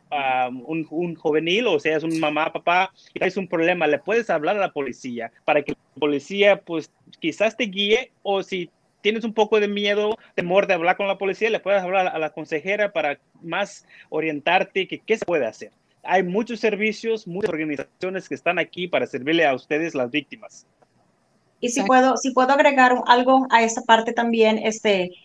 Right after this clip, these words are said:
Speaker 2: solo quiero recordar que pueden llamar, así no hayan hecho reporte, así solamente tengan la duda de que será que esto es crimen, será que no, no sé qué fue lo que ocurrió.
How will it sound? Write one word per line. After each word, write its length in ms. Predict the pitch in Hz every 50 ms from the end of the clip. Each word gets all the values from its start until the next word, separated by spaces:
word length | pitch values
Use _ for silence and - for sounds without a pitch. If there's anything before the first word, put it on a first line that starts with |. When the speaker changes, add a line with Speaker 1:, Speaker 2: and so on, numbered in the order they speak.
| _ _ _ _ _ _ _ _ _ -
Speaker 2:
solo 260 | - 262 254 247 240
quiero 180 | 247 254 254
recordar 460 | 254 262 262 262 262 247 226 226 214 220
que 100 | 226 220
pueden 320 | 220 220 214 214 226 233
llamar, 340 | 233 247 220 220 220 226 220 220 - - - -
así 320 | - 196 190 - - 220 214
no 100 | 214 220
hayan 240 | 220 226 240 233 233
hecho 200 | 233 226 233 240
reporte, 460 | 247 240 220 - 226 220 220 220 214
así 160 | 208 208 202
solamente 420 | - 226 226 226 220 220 220 226
tengan 320 | 220 226 214 220 220 220 220
la 100 | 214 202
duda 300 | 202 208 214 214 214 208
de 140 | 202 202 196
que 120 | - 196
será 360 | 196 - 202 190 185 185 190 -
que 80 | 226
esto 160 | 220 214 220
es 120 | 226 220 220
crimen, 360 | - 226 226 214 214 214 214
será 320 | 214 - 202 190 190 185 185
que 100 | - 214
no, 380 | 208 202 202 196 202 202 190
no 140 | 190 196 196
sé 200 | 196 - 214 214
qué 120 | 214 220 220
fue 160 | 220 220 208
lo 100 | 214 208
que 120 | 208 208
ocurrió. 580 | 202 202 - 202 196 208 202 196 196 196 196